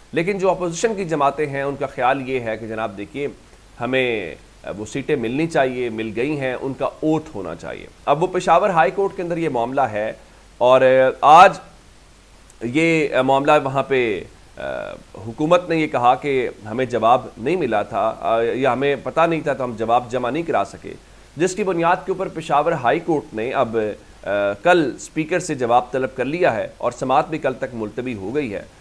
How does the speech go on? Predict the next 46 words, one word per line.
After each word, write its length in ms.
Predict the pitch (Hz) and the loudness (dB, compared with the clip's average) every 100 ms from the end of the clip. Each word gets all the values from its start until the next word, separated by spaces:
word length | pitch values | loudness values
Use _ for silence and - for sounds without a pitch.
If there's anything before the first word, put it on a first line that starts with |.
| - - | -8 -2
और 100 | 147 | 0
वहाँ 240 | 156 180 | 2 2
पे 140 | 185 | 0
दीगर 300 | 170 147 165 | -2 -2 -2
जमातों 400 | 156 147 135 143 | -2 -2 -2 -2
ने 100 | 160 | -6
इस्तदा 340 | 147 - 135 147 | -6 -6 -2 0
ये 140 | 156 | -2
की 200 | 147 131 | -6 -12
है 200 | 123 123 | -4 -4
कि 80 | 143 | -2
अगर 140 | 131 135 | -4 -2
ये 180 | 131 - | -4 -4
ओथ 260 | 131 147 | -4 -4
नहीं 220 | 120 156 185 | -4 -4 -2
लेते 400 | 117 - 117 127 - - - | -4 -4 -6 -8 -16 -20 -4
तो 180 | 156 151 | -2 2
आप, 320 | 139 151 151 151 | 6 6 6 2
अ, 240 | 147 147 - | 2 0 -4
यूँ 260 | 127 170 214 | -4 -2 0
करें 340 | 160 131 143 - - - | 0 0 -2 -8 -20 -10
कि 300 | 147 147 147 - | -2 0 0 2
आप 340 | 135 143 143 - | 6 6 4 -4
यहाँ 280 | 131 131 135 | -6 -2 -4
पे, 200 | 131 135 127 113 98 82 | 0 0 2 0 -4 -6
अ, 60 | - - - 87 101 98 98 95 92 85 67 - - - - - - - | -12 -20 -10 -4 -2 0 0 -2 -2 -4 -6 -10 -18 -20 -20 -20 -20 -18
सेनेट 360 | - 185 214 - | 2 4 4 4
का 100 | 175 | 2
जो 120 | 156 | 2
इलेक्शन 380 | 139 139 - 139 | 0 -2 -4 -2
है 180 | 117 - - | -4 -6 -12
वही 260 | 131 156 175 | -4 -2 0
मुलतवी 360 | 120 101 110 | -2 -2 -4
कर 180 | 107 82 | -4 -8
दें। 140 | 82 69 - | -10 -16 -10
अब 60 | 120 | -8
देखते 320 | 131 156 175 | -4 -4 -2
हैं 180 | 185 185 | -2 0
कि 100 | 185 | -2
मखसूस 400 | 160 - 165 165 | -4 -4 -6 -6
नशिस्तों 360 | 151 151 - 151 | -8 -10 -4 -2
वाले 160 | 143 | 0
मामले 280 | 135 120 135 | -2 -4 -4
के 120 | 135 | -8
ऊपर 180 | 127 139 | -8 -8
ये 280 | 127 120 | -4 -4